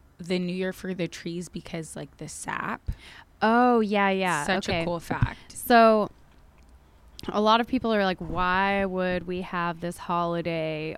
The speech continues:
Speaker 2: all about trees and celebrating the trees, like, during winter when literally from the outside it looks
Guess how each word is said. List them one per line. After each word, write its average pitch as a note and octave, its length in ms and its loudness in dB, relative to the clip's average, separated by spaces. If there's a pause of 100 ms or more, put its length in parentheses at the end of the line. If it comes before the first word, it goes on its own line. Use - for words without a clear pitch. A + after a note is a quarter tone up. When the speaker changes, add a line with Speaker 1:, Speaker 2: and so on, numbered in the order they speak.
Speaker 2:
all F3+ 460 -2
about E3+ 420 -2
trees G#3+ 520 -2
and F#3 140 -2
celebrating G#3 540 0
the G3+ 100 0
trees, G3+ 580 -4
like, F3 240 -4 (640)
during E3+ 680 0 (160)
winter F3 720 0
when F3 360 -2
literally F#3+ 440 0
from G#3+ 280 -2
the G3 140 -2
outside G3 920 0
it F#3 260 -4
looks - 560 -8